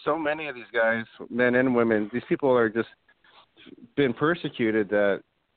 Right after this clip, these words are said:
you know, you can't just focus, uh, a month or a, or a year, you know, and, uh, maybe even, uh, do a daily thing, unfortunately, you know, like today's prisoner of the day, which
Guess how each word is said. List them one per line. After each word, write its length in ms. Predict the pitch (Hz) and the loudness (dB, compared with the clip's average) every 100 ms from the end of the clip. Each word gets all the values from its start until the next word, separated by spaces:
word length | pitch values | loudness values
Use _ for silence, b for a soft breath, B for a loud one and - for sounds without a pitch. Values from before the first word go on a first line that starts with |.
| _ - | _ -8
you 180 | 123 | -2
know, 180 | 127 123 | 2 2
you 140 | 120 120 | 2 0
can't 400 | - 135 123 123 | -2 -2 -2 -6
just 140 | 117 135 | -6 -2
focus, 320 | 127 120 107 - - | 0 -2 -4 -8 -10
uh, 480 | - 98 95 87 80 - - - | -4 0 2 0 -2 -6 -18 -12
a 100 | - | -4
month 300 | 104 131 117 - | 0 0 -2 -2
or 280 | 101 95 92 | -2 0 0
a, 180 | 92 - | -4 -8
or 360 | 80 87 78 - | -8 -6 -8 -10
a 80 | 90 | -8
year, 380 | 101 151 120 101 | -2 0 0 0
you 100 | 120 | 0
know, 160 | 127 | 0
and, 160 | 120 107 B B B B _ - | 0 -4 B B B B _ -18
uh, 60 | - - _ _ _ _ _ _ - | -16 -18 _ _ _ _ _ _ -20
maybe 320 | 123 135 151 | -4 0 2
even, 720 | 147 143 127 135 139 131 127 120 - | 2 2 0 0 2 2 0 -2 -2
uh, 300 | 113 110 110 - _ - | 2 2 0 -2 _ -2
do 160 | 147 | 0
a 60 | 139 | 2
daily 380 | 113 135 180 139 | 2 2 0 0
thing, 200 | 104 98 | -2 -2
unfortunately, 520 | 95 107 101 101 98 | -2 -2 -2 -2 -2
you 80 | 101 | 0
know, 200 | 117 120 | 2 2
like 220 | 107 87 - | 0 -4 -4
today's 260 | 120 135 - | 0 0 0
prisoner 380 | 135 131 131 123 | -2 0 0 0
of 80 | 110 | 0
the 40 | |
day, 320 | 123 107 85 82 | 0 0 -2 -6
which 180 | 101 | -10